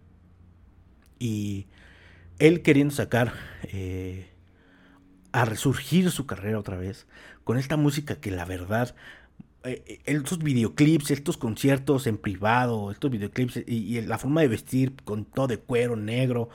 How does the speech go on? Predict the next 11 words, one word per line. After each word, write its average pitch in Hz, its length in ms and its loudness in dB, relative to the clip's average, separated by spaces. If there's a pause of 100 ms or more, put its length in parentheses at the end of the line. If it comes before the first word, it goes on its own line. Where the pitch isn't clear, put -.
(600)
cantando 131 600 4
él 135 180 8
sus, 117 320 2 (380)
sus 123 160 -6
canciones 135 460 0
clásicas, 131 560 -2
es, - 400 -8
era 135 240 0
maravilloso 101 560 -4
verlo, 92 320 -8
¿no? 131 320 -4